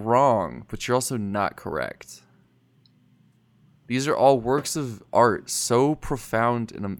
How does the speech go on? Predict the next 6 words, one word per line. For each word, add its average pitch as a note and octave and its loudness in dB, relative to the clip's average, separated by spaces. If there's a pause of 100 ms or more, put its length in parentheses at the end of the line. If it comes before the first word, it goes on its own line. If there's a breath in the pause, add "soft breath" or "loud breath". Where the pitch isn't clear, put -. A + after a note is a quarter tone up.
incredible G2 -6
that G2 -10
they G2+ -6
changed A2 -8
humanity G2 -8
forever. - -10